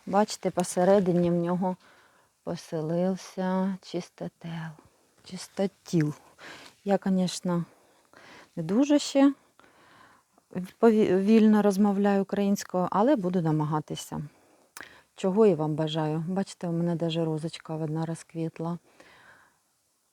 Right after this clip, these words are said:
Це у нас діорін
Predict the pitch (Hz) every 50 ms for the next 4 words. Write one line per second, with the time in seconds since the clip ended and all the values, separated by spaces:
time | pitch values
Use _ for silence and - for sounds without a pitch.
0 | _ _ _ _ _ _ _ _ _ _ _ _ _ _ _ _ _ _ _ _
1 | _ _ _ _ _ _ _ - - - - 190 180 175 175 170 165 170 160 -
2 | - - - _ _ _ - 165 160 175 175 185 202 220 247 247 262 262 262